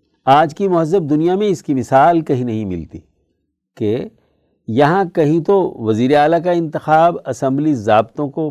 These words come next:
پس پشت ڈال کر بھونڈے طریقے سے عمل میں لایا جاتا ہے، کہیں گورنر کو غیر آئینی طریقے سے فارغ کیا جاتا ہے،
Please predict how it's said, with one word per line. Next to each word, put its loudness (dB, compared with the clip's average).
پس -6
پشت -8
ڈال 2
کر -4
بھونڈے -6
طریقے -4
سے -4
عمل -2
میں -4
لایا 2
جاتا -2
ہے، -16
کہیں 0
گورنر 2
کو 0
غیر 2
آئینی -4
طریقے -6
سے -4
فارغ 2
کیا 2
جاتا 0
ہے، -10